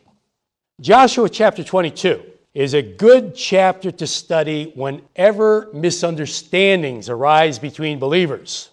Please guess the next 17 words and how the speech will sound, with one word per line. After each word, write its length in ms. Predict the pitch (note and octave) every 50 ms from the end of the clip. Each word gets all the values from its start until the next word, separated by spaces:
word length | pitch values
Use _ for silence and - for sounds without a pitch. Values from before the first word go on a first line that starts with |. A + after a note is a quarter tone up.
| _ _ _ _ _ _ _ _ _ _ _ _ _ _
whether 540 | - C3+ D3+ E3+ E3+ E3 D#3+ E3 E3+ - - -
they 120 | C#3 C#3+
be 160 | C3+ D3+ C#3+
believers 760 | - C3+ C3+ D3 F#3 F#3+ E3 F3+ F3+ E3 C#3+ - - - - _ _
in 140 | E3 D#3
a 40 | D3+
Christian 360 | D3 - D#3+ C#3 - - A#2
family 580 | - - F3+ G3 F#3+ F#3+ F#3+ F#3 F3 E3 C#3 - - _ _ _ _ _ _ _ _ -
or 140 | B2 B2+
a 40 | B2
Christian 460 | B2 - E3+ D#3+ - - - B2 A2+
ministry 720 | B2 E3+ G#3 G3 - - - F#3 F3+ F3 E3 D3 C#3 - - _ _ _ _ _ _
or 320 | - C#3 C#3+ D3 C#3+ C#3 C#3
within 320 | C3 C3 C3 C3 C3+ C3
a 140 | B2+ A#2+ A2+
church 360 | - - C3 C3 G#2+ - -
congregation. 720 | - B2 A#2+ A2 G#2 G#2 G2 A2 B2+ B2 G#2+ - - F#2+